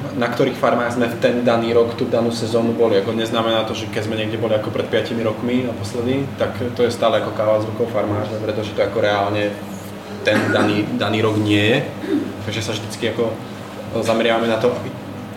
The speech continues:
aby to označenie bolo pri tej káve, kde sme ako reálne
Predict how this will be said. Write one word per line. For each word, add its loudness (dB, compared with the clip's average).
aby 0
to 4
označenie 2
bolo 4
pri 2
tej 0
káve, 2
kde 0
sme 0
ako 4
reálne 4